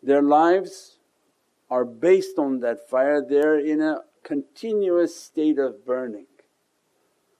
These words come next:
continuous state of testing, difficulties, sadness,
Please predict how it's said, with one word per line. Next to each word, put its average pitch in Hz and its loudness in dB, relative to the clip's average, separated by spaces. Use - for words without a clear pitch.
continuous 180 0
state 147 -6
of 110 -8
testing, 160 -2
difficulties, 147 -6
sadness, 147 -8